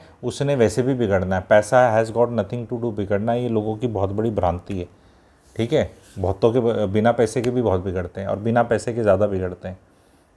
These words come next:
क्योंकि पैसा आता है तो there is something to lose at least, there is some incentive to behave yourself, ठीक है। तो प्लीज़ स्प्रेड करो इस वाली अवेयरनेस को। and इतनी जल्दी ये जो Excel पे बताकर आपकी लाइफ को आगे ले जाते हैं,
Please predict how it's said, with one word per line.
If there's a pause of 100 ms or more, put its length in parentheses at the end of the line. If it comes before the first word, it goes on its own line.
(280)
क्योंकि
पैसा
आता
है
तो
there
is
something
to
lose
at
least,
there
is
some
incentive (360)
to
behave
yourself, (1040)
ठीक
है। (260)
तो
प्लीज़ (120)
स्प्रेड
करो
इस
वाली
अवेयरनेस
को। (140)
and
इतनी
जल्दी
ये
जो
Excel
पे
बताकर
आपकी
लाइफ
को
आगे
ले
जाते
हैं,